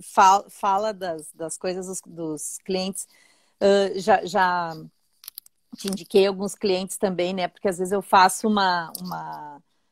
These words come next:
a gente tem que ter a noção também, né? Que às vezes não é comigo mais. Eu p-,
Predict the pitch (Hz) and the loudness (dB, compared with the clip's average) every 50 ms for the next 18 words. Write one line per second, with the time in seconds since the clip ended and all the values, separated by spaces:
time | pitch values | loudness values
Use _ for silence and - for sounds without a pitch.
0 | _ _ _ _ _ _ _ - - 220 247 254 - - 330 330 240 - - 302 | _ _ _ _ _ _ _ -2 0 0 0 0 -2 -4 -6 -6 -6 -4 -2 -2
1 | 269 254 247 247 220 - - 220 220 220 233 226 214 202 196 202 208 214 202 185 | 0 0 0 -2 -2 -2 -2 -2 -2 -2 -2 -4 -4 -4 -4 -4 -4 -4 -4 -6
2 | 180 180 - - - 202 190 180 170 160 156 - - _ _ - 190 175 180 208 | -8 -8 -10 -12 -6 -2 -2 0 0 0 -2 -6 -10 _ _ 2 4 6 6 4
3 | 202 190 214 226 220 220 233 233 - 277 247 226 208 202 180 196 185 170 160 160 | 4 4 4 4 4 4 2 2 2 4 4 4 4 2 0 -2 -2 -2 -2 -2
4 | 160 170 - - - - _ _ _ _ _ _ _ _ - 185 175 _ - | -4 -6 -8 -8 -12 -12 _ _ _ _ _ _ _ _ -4 -4 -4 _ -8